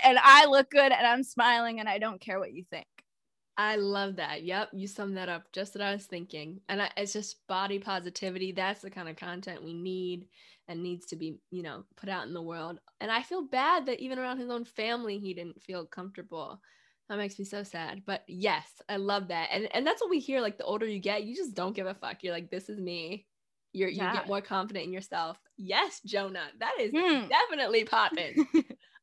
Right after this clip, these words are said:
Speaker 2: Oh, yes. Well, I just wanted to touch on, you know, we, we talked about how there was a possible Shailene Woodley and Aaron Rodgers engagement. It hadn't been confirmed, but it has now been confirmed. Shailene confirmed it on a n-,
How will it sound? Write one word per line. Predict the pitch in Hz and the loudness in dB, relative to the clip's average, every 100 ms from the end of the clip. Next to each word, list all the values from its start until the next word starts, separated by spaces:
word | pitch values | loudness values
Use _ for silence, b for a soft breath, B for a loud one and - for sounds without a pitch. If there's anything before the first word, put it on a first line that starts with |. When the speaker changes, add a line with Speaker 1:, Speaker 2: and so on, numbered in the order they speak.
| _ - | _ 0
Speaker 2:
Oh, | 285 1047 1047 359 | 4 4 2 2
yes. | 196 - 202 _ _ B B B _ - | 2 2 -6 _ _ B B B _ -6
Well, | 214 269 269 269 - - | 4 6 8 6 4 4
I | 233 277 | 4 4
just | 302 294 | 0 0
wanted | 247 240 | 0 0
to | - 254 220 208 202 208 208 - | -2 -2 -2 -2 -2 0 0 -2
touch | - 220 - | -4 -4 -2
on, | 196 196 190 | -2 0 -2
you | 185 208 | -2 -2
know, | 190 | -2
we, | 190 190 - | -2 -6 -10
we | 196 | -10
talked | 202 202 202 | -6 -6 -4
about | 190 202 | -4 0
how | 196 185 | 2 2
there | 185 | 0
was | 185 185 | -4 -6
a | |
possible | 180 190 196 202 185 175 202 b b b - | -8 -8 -8 -6 -4 -4 -6 b b b -6
Shailene | - 202 202 202 196 | -2 0 2 2 2
Woodley | 185 196 196 208 208 | 2 -2 -2 -4 -4
and | 160 | -6
Aaron | 170 175 175 | -6 -6 -2
Rodgers | 165 175 190 190 | 2 2 2 -2
engagement. | 175 170 170 196 214 226 226 226 - _ _ _ _ _ _ _ - - | -6 -8 -4 -4 -2 0 0 0 -4 _ _ _ _ _ _ _ -20 -14
It | 208 | -6
hadn't | 190 185 | -4 -2
been | 196 233 | -2 0
confirmed, | 285 285 269 233 240 240 | 0 -2 0 2 2 0
but | 240 165 | -6 -6
it | 202 | -4
has | 202 | -6
now | 185 180 190 | -2 0 0
been | 226 | -2
confirmed. | 240 311 - 226 196 202 226 - | -2 -4 -2 -2 0 -2 -6 -10
Shailene | - 190 175 185 190 202 | -12 -8 -6 -4 -4 -4
confirmed | - 254 214 202 | -6 -6 -4 -4
it | 208 | -4
on | - 185 | -4 -8
a | |
n-, | 185 180 | -8 -8